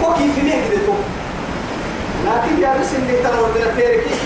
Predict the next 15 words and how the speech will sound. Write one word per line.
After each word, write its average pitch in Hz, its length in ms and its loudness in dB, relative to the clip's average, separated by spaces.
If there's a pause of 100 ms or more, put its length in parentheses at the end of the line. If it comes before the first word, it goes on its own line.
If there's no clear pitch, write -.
(100)
ما 269 120 2
يعطي 247 540 0
كده - 180 2
يتك-، - 500 0
آه، - 220 2 (340)
فريلا 240 400 2
موضوع. 196 300 0 (640)
كت، - 180 0
كت، 175 40 -2
كت، 165 320 -2
كت. - 440 -4
كل 185 180 2
شيء 175 80 2
بدي 165 260 0 (120)
تقول. 165 300 -2